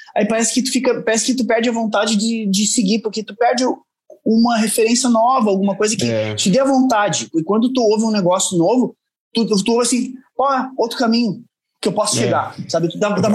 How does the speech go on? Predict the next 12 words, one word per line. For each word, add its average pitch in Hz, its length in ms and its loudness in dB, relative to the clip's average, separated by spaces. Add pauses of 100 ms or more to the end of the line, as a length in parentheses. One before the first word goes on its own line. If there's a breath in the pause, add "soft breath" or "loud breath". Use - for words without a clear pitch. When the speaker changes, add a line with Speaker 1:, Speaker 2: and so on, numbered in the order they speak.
(120)
Speaker 1:
vontade 254 340 0
de - 80 -2
seguir 226 320 0
pra 247 180 -4
ter 240 100 -2
um, 247 160 -4
por 233 140 -4
causa 233 200 0
que 254 100 -2
tu 254 80 0
enxerga 233 320 0
um, 226 120 -12